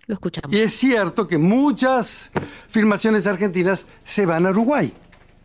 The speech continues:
Speaker 2: Yo voy a dar un ejemplo de qué podrían hacer los sindicatos o qué podrían hacer los estados subnacionales para mejorar la competitividad. Me llama, me llama un productor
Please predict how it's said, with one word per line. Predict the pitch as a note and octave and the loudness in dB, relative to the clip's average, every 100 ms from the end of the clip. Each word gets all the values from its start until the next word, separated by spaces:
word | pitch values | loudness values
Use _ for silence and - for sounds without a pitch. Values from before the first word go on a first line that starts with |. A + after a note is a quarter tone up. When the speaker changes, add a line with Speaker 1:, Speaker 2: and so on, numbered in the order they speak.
| _ _ | _ _
Speaker 2:
Yo | - C#4+ | -2 0
voy | C4+ B3+ | 2 2
a | |
dar | A#3 A#3 | 2 2
un | A3+ G3+ | 2 0
ejemplo | - A3 F3+ E3+ F3+ - - - | 0 0 0 0 -4 -4 -16 -10
de | F3 F3 | -4 -2
qué | A#3 | 0
podrían | F#3 G3+ G3 G#3+ G3+ | -2 0 2 2 2
hacer | E3+ - G3 | 0 0 0
los | F3 D#3+ | 0 0
sindicatos | - D3+ C3+ C#3 A#3 A3 - C3+ - | 0 0 -2 -2 -2 -2 -4 -6 -4
o | C4 D#3 | -4 -2
qué | G#3+ | -2
podrían | F#3 F#3 F3 G3 F#3 | 0 0 2 2 2
hacer | D#3+ - F#3 E3+ D3 - - | 0 0 0 0 -4 -16 -6
los | F3 E3 | -2 0
estados | D3+ D#3 G3 F#3 | 0 0 0 0
subnacionales | F#3 F3 E3+ D#3 E3+ G3+ C4 F3 D#3+ C#3 - - - - - | 0 0 0 0 0 2 2 0 0 -2 -8 -12 -12 -10 -2
para | G#3 G#3+ G#3 | 0 0 0
mejorar | G3 - G3 G3+ A3 | 0 0 0 2 2
la | G#3+ G3+ | 0 0
competitividad. | F3+ E3+ E3+ D#3 D#3+ E3 D#3 C3+ - - - - - - - D#3 - E3+ - - - - | 0 0 0 0 0 0 0 -2 -6 -14 -20 -20 -20 -20 -20 -20 -20 -20 -20 -20 -20 -6
Me | A3 C4+ | 0 0
llama, | A#3 D4 G3+ G#3 - - - - - - | 2 0 0 -2 -4 -14 -20 -20 -20 -6
me | F3 | -2
llama | E3+ G3 E3+ E3 - | 0 0 0 -2 -6
un | G#3 D#3+ D#3 D3+ C#3+ C#3 C3 | -2 0 0 0 0 -2 -4
productor | D#3 D3 D#3 F3+ C3+ | -2 -4 -2 -4 -4